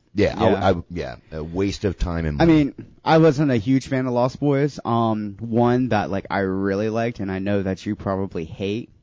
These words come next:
Speaker 1: Mm-hmm.
Speaker 2: twenty-eight Days Later.
Speaker 1: No, I like twenty-eight Days Later.
Speaker 2: I love that. That
Speaker 1: Okay.
Speaker 2: is exactly what a zombie movie should have
Speaker 1: Okay,
Speaker 2: been.
Speaker 1: okay, okay,
Speaker 2: Like,
Speaker 1: okay.
Speaker 2: when they start chasing you.
Speaker 1: Yes, we'll talk about that. So here's why. Just because of my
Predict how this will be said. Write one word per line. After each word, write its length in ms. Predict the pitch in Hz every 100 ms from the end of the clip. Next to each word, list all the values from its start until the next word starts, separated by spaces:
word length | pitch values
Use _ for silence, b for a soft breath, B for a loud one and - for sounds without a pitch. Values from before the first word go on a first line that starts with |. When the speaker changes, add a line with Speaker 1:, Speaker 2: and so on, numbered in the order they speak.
| -
Speaker 1:
Mm-hmm. 320 | 87 82 82
Speaker 2:
twenty-eight 380 | 92 113 110 98
Days 240 | 98 95
Later. 320 | 90 76 64 - _ _ _ 101
Speaker 1:
No, 220 | 160 110
I 100 | 131
like 200 | 110 131
twenty-eight 280 | 90 76 73
Days 180 | 73 67
Later. 220 | 117 127
Speaker 2:
I 20 |
love 400 | 113 98 110 107 98
that. 220 | - 104
That 140 | 135 165
Speaker 1:
Okay. 80 |
Speaker 2:
is 140 | 156 123
exactly 520 | 143 113 127 127 147
what 140 | 123
a 60 | 113
zombie 320 | 101 101 117
movie 260 | 117 120 123
should 320 | - - 113
have 120 | 107
Speaker 1:
Okay, 200 | 117 -
Speaker 2:
been. 160 | 82 80
Speaker 1:
okay, 200 | - 78
okay, 160 | 80 -
Speaker 2:
Like, 160 | 120
Speaker 1:
okay. 80 | 95
Speaker 2:
when 80 | 147
they 120 | 170
start 240 | 185 185 -
chasing 420 | 147 151 185 175
you. 180 | 202 214
Speaker 1:
Yes, 300 | 92 78 -
we'll 200 | 85 131
talk 200 | 151 131
about 280 | 120 110 -
that. 280 | 67 -
So 160 | - 104
here's 240 | 127 123
why. 220 | 117 58 - b b b b 92
Just 320 | 80 156 -
because 460 | 139 135 117 87 - -
of 440 | 95 92 82 69 _
my 1000 | 95 92 92 92 90 90 87 85 82 80